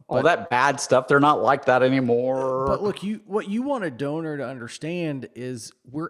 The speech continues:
Speaker 2: experts at what we do. Uh, the or-, your organization, you do things the other guy down the street can't do 'cause you do it the right way. You do it the best way.
Speaker 1: Yeah.
Speaker 2: And the only
Speaker 1: Yeah.
Speaker 2: way for you to explain that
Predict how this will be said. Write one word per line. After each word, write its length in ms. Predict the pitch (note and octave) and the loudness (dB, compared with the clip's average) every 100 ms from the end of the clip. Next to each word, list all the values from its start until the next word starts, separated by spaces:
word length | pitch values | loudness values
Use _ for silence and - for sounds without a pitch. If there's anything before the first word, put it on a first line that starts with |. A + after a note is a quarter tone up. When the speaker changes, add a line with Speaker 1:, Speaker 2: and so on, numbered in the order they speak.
| - | -10
Speaker 2:
experts 560 | - - - D#3+ - | -12 -14 -12 -14 -10
at 140 | C3+ - | -12 -8
what 240 | B2 - | -10 -8
we 200 | A#2 A2+ | -10 -10
do. 360 | F2+ G#2+ D#2+ D2 _ _ _ _ _ | -10 -12 -14 -16 _ _ _ _ _
Uh, 60 | - - | -20 -16
the 120 | A2+ | -10
or-, 180 | A#2 F2+ | -10 -12
your 440 | A2 C2+ A2+ B2 | -16 -10 -6 -6
organization, 840 | A2+ A2+ G#2 G#2 F#2+ G2+ F#2 F#2+ F2+ | -6 -8 -8 -10 -10 -10 -12 -16 -16
you 240 | F#2+ C3 D#3+ | -14 -12 -10
do 260 | C3+ C3+ | -10 -12
things 720 | B2 - A#2+ A2+ A2+ A2 - _ _ _ _ _ | -12 -10 -8 -8 -10 -12 -16 _ _ _ _ _
the 140 | G2+ | -8
other 180 | A2 D#3+ | -6 -4
guy 260 | D3+ C3 A#2 | -4 -4 -4
down 260 | A#2 A#2 | -6 -6
the 80 | A2 | -8
street 420 | - - A2+ - | -14 -14 -14 -14
can't 400 | - B2 A#2 G2 | -14 -12 -12 -14
do 320 | G2+ A2+ A2 G#2 | -10 -8 -8 -10
'cause 220 | G#2 F#2+ | -12 -10
you 100 | A#2 | -10
do 180 | A#2+ A2 | -8 -8
it 100 | - | -8
the 80 | F#2+ | -10
right 360 | F2+ F#2 - F#2 | -8 -10 -10 -14
way. 180 | E2 - | -14 -16
You 120 | D#2+ | -18
do 120 | F2+ | -18
it 120 | - | -18
the 40 | - | -16
best 380 | A#2+ G2+ - | -12 -12 -14
way. 300 | - D2 A1 _ | -20 -20 -20 _
Speaker 1:
Yeah. 180 | - - - | -12 -12 -12
Speaker 2:
And 120 | G#2 | -10
the 60 | |
only 220 | A#2+ C#3+ D3 | -6 -4 -4
Speaker 1:
Yeah. 60 | |
Speaker 2:
way 200 | C3+ C#3 | -4 -8
for 260 | C3+ C3 B2 | -10 -10 -8
you 360 | A#2 B2 B2 | -8 -8 -8
to 300 | A#2 - A2 | -10 -12 -10
explain 600 | G#2 - - C#3+ F3+ A3 | -10 -12 -8 -6 -4 -6
that 400 | E2+ D#3 A2 - | -10 -10 -12 -12